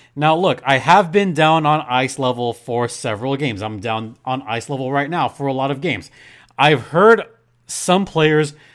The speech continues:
cross the line and say some inappropriate stuff.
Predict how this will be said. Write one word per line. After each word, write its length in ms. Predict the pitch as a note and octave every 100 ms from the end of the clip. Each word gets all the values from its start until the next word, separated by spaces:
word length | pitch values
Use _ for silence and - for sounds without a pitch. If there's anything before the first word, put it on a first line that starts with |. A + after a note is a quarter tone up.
| _ _ C#3+ A#2+ - _
cross 540 | - - C3+ C#3 D#3+
the 120 | - F#3
line 540 | D3+ C3+ C#3 C#3 C#3+ _ _ -
and 180 | C#3 C#3
say 240 | - D3
some 180 | C#3+ C#3
inappropriate 580 | C3+ C#3+ C#3 C3+ C#3+ C#3
stuff. 420 | - C3 - -